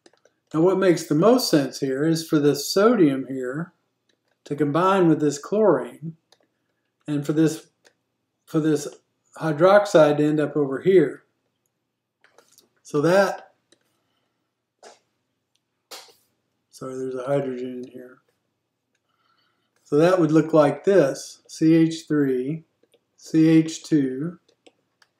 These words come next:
N H two O H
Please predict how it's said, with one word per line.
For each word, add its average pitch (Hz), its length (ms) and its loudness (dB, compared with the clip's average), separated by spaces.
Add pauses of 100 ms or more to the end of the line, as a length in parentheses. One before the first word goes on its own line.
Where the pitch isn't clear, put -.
(540)
N 170 160 2
H 165 420 2
two 147 560 2 (2250)
O 151 240 0
H 135 580 -4